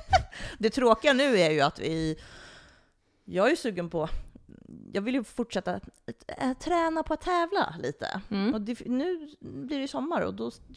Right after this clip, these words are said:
Speaker 1: blir det inga dressyrtävlingar knappt. Och det finns lite hopptävlingar, det är det som man
Speaker 2: Mm.
Speaker 1: kan åka. Men dressyr finns ju liksom ing-, typ ingenting mer nu. De dressyrtävlingarna som är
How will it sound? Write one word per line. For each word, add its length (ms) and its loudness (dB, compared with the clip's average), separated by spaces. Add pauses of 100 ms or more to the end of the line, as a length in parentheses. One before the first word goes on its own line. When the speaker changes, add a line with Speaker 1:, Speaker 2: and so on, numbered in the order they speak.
(140)
Speaker 1:
blir 200 -6
det 60 -2
inga 160 -2
dressyrtävlingar 680 -8
knappt. 320 -14
Och 80 -4
det 80 -4
finns 180 -6
lite 120 -8
hopptävlingar, 760 -4
det 140 -4
är 40 -2
det 240 -10 (120)
som 140 -2
man 100 2
Speaker 2:
Mm. 120 -4
Speaker 1:
kan 100 -6
åka. 140 -8
Men 180 0
dressyr 380 -4
finns 320 -4
ju 40 -8
liksom 260 -12
ing-, 200 -10
typ 180 -10
ingenting 280 -6
mer 160 -2
nu. 120 -8
De 460 -2
dressyrtävlingarna 680 -6
som 140 -8
är 220 0